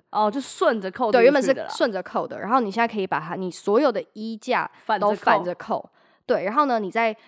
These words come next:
Speaker 2: 每一次穿这件衣服的时候，你就会把它拿下来嘛，穿嘛，然后穿完之后洗了之后呢，你要挂回去的时候，你就用正的扣的方式。
Speaker 1: 哦，你就知道哪一些衣服是你真的有在穿的。
Speaker 2: 对，然后经过可能，呃，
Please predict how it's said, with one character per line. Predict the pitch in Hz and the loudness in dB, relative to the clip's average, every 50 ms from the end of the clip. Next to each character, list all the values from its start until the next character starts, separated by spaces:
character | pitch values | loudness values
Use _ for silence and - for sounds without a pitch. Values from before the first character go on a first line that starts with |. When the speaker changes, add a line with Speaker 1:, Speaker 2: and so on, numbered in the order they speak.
| _ | _
Speaker 2:
每 | - 202 185 | -6 -4 -4
一 | 185 196 | -4 -6
次 | - - 349 302 240 | -6 -6 -6 -6 -6
穿 | - - - 233 226 226 233 240 | -8 -8 -6 -4 -4 -4 -4 -6
这 | - 269 | -8 -6
件 | 233 262 214 | -6 -4 -4
衣 | 202 233 240 | -4 -6 -6
服 | 214 208 175 | -6 -6 -6
的 | 165 165 | -6 -6
时 | - - 165 | -8 -10 -12
候， | 165 - 190 170 - - | -10 -8 -8 -8 -8 -8
你 | 170 175 | -8 -4
就 | 202 | -4
会 | 220 208 | -2 -2
把 | 190 165 | -2 -4
它 | 160 | -4
拿 | 160 127 156 | -6 -8 -8
下 | 160 - 190 | -6 -4 -6
来 | 135 90 | -6 -6
嘛， | 107 92 92 | -8 -12 -12
穿 | - - - - 180 180 | -14 -10 -6 -6 -6 -4
嘛， | 202 185 - | -4 -6 -8
然 | - | -8
后 | - 185 | -10 -8
穿 | - 220 220 | -6 -4 -4
完 | 208 | -4
之 | 202 214 | -2 -4
后 | 214 | -4
洗 | 208 - - - 190 165 | -4 -6 -10 -10 -8 -8
了 | 170 170 | -8 -8
之 | 190 208 | -8 -8
后 | 214 214 240 | -8 -8 -6
呢， | 220 196 | -6 -6
你 | 185 185 | -6 -6
要 | 165 180 | -6 -8
挂 | 185 - 277 240 | -4 -2 0 0
回 | 196 185 170 | 0 -2 -6
去 | - - 202 | -6 -6 -6
的 | 175 | -6
时 | 170 - - | -6 -8 -12
候， | 170 180 180 156 - - _ _ _ | -12 -8 -8 -8 -10 -12 _ _ _
你 | - 190 | -12 -4
就 | 180 226 | -2 0
用 | 240 240 233 | 0 0 0
正 | - 269 233 190 | -2 -2 -2 -2
的 | 226 | -4
扣 | 220 - - 185 151 | -8 -8 -6 -6 -6
的 | - | -8
方 | - - 147 135 135 | -10 -12 -12 -12 -12
式。 | - - - 165 - - _ _ _ _ _ - | -14 -14 -16 -18 -18 -20 _ _ _ _ _ -2
Speaker 1:
哦， | 233 240 | 0 0
你 | 240 | 0
就 | 311 | 2
知 | 330 - | 2 4
道 | 403 381 | 4 6
哪 | 349 311 226 180 160 | 6 4 2 0 -2
一 | 254 | -6
些 | 269 - 311 | -4 -4 -2
衣 | 302 339 302 | 0 0 -2
服 | 254 202 214 | -2 -6 -8
是 | - 277 | -6 -4
你 | 254 233 220 196 180 | -4 -4 -4 -4 -6
真 | - - 233 | -6 -2 4
的 | 247 | 4
有 | 247 202 - | 6 6 4
在 | 175 175 180 | 2 -2 -6
穿 | - - - 175 151 | -6 -8 -8 -8 -6
的。 | - | -4
Speaker 2:
对， | - | -2
然 | 214 | 2
后 | 240 294 330 | 4 4 4
经 | 320 - - 294 294 294 | 4 2 0 0 0 0
过 | 285 330 302 233 190 185 | 2 2 2 2 2 0
可 | - - 214 175 | -4 -8 -8 -8
能， | 180 175 175 180 180 180 - | -6 -6 -6 -6 -8 -10 -8
呃， | - 196 190 180 175 175 170 165 | -6 -4 -4 -4 -4 -4 -6 -6